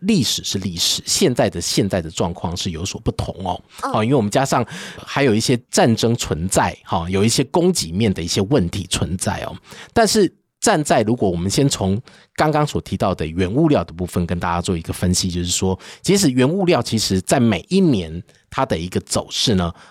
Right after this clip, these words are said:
Speaker 1: 都有所谓的 cyclical，就是所谓代表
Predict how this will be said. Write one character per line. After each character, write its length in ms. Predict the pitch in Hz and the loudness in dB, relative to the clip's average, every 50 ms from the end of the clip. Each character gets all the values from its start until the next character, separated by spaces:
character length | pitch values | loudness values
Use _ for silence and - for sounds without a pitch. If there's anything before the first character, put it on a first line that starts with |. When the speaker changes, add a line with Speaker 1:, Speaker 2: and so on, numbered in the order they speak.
| _ _ | _ _
Speaker 1:
都 140 | - 135 139 | 2 2 4
有 120 | 127 98 | 4 2
所 200 | 95 - - 90 | 0 -2 -2 -2
谓 80 | 90 98 | -2 -2
的 100 | - 92 | -2 -2
cyclical， 720 | - - - 165 - - - 98 82 - - - - - - - | -2 0 0 0 0 0 -2 -2 -2 -2 -4 -6 -6 -8 -12 -8
就 100 | - 110 | -4 -2
是 140 | - - 117 | 0 0 0
所 180 | - - 92 | 0 0 0
谓 120 | 87 92 95 - | 0 -2 -2 -2
代 160 | - 139 127 - | -2 -2 -2 -2
表 280 | - 98 87 - - | -2 -4 -6 -6 -8